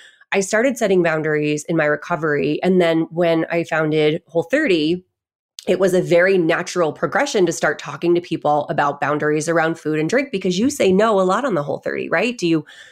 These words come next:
want a slice of pizza? Do you want a bagel in the office break room? Do you want a beer at happy hour? And, like, people have to learn how to say no. So I started,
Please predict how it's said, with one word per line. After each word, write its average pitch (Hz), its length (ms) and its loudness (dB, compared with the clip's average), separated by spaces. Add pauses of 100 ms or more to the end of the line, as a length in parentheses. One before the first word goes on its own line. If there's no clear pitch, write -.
(340)
want 170 200 2
a 170 60 0
slice 180 300 -2
of - 40 -12
pizza? 190 440 0
Do 147 100 -10
you 156 80 -2
want 147 140 2
a 143 40 -2
bagel 151 300 2
in 180 80 4
the 190 80 4
office 190 340 -4
break 262 220 0
room? 156 320 2
Do 147 100 -6
you 160 120 2
want 156 200 0
a 151 240 -2
beer 151 220 0
at - 80 -2
happy 226 340 -2
hour? 151 280 0
And, 151 100 -2
like, 151 180 -6
people 165 260 -4
have 147 180 -4
to 170 100 -6
learn 147 240 0
how 151 100 -6
to 147 100 -6
say 151 200 -2
no. 170 300 2
So - 180 -6
I 151 60 -2
started, 156 480 -2